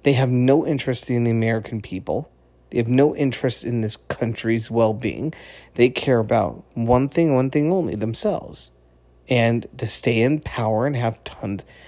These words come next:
power and money. That's all they want. So I think that nato,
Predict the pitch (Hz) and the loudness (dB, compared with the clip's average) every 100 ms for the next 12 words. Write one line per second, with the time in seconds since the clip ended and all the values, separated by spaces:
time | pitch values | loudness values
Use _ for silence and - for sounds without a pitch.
0 | - - - - - 120 120 135 147 165 | -20 -20 -6 0 4 6 6 6 4 2
1 | 185 113 117 - - 107 - 113 95 120 | 2 -2 -6 -12 -8 -8 -4 0 0 2
2 | 131 123 123 101 - - - _ _ _ | 0 0 -4 -4 -10 -20 -20 _ _ _
3 | _ _ _ _ _ _ _ _ _ _ | _ _ _ _ _ _ _ _ _ _
4 | _ _ _ _ _ _ _ _ _ _ | _ _ _ _ _ _ _ _ _ _
5 | _ _ - _ _ _ _ _ _ _ | _ _ -20 _ _ _ _ _ _ _
6 | _ _ _ - 160 135 110 131 147 170 | _ _ _ 0 4 6 4 2 0 0
7 | 147 127 107 117 127 147 - 127 | -2 0 -2 -2 -2 -2 -2 -6